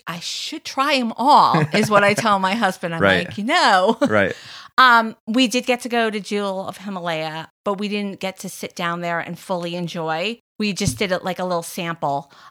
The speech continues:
Speaker 1: um, and took it out, and it was amazing. And I'm not, that's not my cup of tea normally. Like, I
Speaker 2: Gotcha.
Speaker 1: just, I've never had it before, that kind of cuisine. And I was like, "Ooh,
Speaker 2: <laughs> That's
Speaker 1: I think
Speaker 2: good
Speaker 1: I
Speaker 2: to
Speaker 1: like
Speaker 2: know.
Speaker 1: this." <laughs>
Speaker 2: That's good to know.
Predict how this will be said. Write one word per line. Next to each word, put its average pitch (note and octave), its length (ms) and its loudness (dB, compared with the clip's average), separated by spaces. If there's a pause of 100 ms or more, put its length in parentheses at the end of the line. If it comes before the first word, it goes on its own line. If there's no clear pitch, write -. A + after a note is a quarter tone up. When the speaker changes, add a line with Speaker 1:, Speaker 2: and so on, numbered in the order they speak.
Speaker 1:
um, E3+ 200 4
and E3+ 140 -4
took F3+ 200 -10
it F3 80 -2
out, D#3 280 2
and E3+ 100 -6
it F3 160 -6
was E3 680 -4 (400)
amazing. F3+ 720 -4
And E3+ 180 -8
I'm F#3+ 300 -4
not, F3+ 300 0
that's G3+ 260 -2
not G#3 140 2
my F#3+ 120 -4
cup F#3 220 -12
of E3+ 60 -10
tea G3 260 -10
normally. G#3 540 -6
Like, E3+ 380 0
I F#3 260 -2
Speaker 2:
Gotcha. D#3 80 -6
Speaker 1:
just, - 720 -2
I've F#3+ 140 -6
never F#3 300 0
had F3 280 -4
it - 100 -14
before, D4 560 -6 (360)
that G3+ 240 2
kind G3 220 -6
of G3 80 -10
cuisine. G3 520 -4
And F3+ 180 -4
I F3 80 -4
was E3 160 -10
like, D#3+ 300 -6
"Ooh, A#3+ 320 -12 (220)
Speaker 2:
<laughs> G2+ 160 -12
That's D#3 260 6 (1080)
Speaker 1:
I G2 80 2
think - 140 0
Speaker 2:
good G2+ 100 4
Speaker 1:
I - 20 0
Speaker 2:
to - 40 0
Speaker 1:
like F#2+ 100 2
Speaker 2:
know. G2+ 220 2
Speaker 1:
this." C#4+ 720 2
<laughs> - 40 -12
Speaker 2:
That's - 200 -2
good - 180 2
to G2+ 100 -2
know. G2 280 2